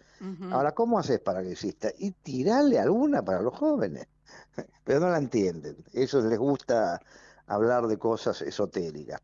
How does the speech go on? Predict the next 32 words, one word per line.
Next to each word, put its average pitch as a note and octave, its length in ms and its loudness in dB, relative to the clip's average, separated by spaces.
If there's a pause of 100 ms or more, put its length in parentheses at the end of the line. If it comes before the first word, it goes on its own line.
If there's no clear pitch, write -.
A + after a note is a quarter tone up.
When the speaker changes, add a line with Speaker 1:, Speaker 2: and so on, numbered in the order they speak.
Speaker 2:
para D2 160 -10
mi D#2+ 120 -10
gusto, G2 400 -4
¿no? G2 160 -14 (360)
Speaker 1:
Y, G#3 160 -12
por A#3 200 -6
ejemplo, F3+ 640 -8
¿el E3+ 200 -4
debate G3 520 -6
sería G3+ 560 -6
un F#3 180 -10
buen A3 220 -6
escenario G#3 600 -10
para F3 160 -8
hablarle F3+ 340 -6
a E3+ 60 -4
los E3 120 -12
jóvenes? C4 580 -10 (120)
Speaker 2:
Y D3 100 -2
por - 260 -6
Speaker 1:
Ahora F#3+ 240 -2
Speaker 2:
supuesto. A#3 640 2 (180)
Speaker 1:
tenemos G#3 480 -6
el F#3+ 120 -6
domingo A3 500 -6
próximo G#3+ 540 -6
el F3+ 100 -6
debate F3+ 400 -6
en E3 120 -6
Santiago F3+ 560 -4
del F3+ 200 -4
Estero. A#3+ 520 -4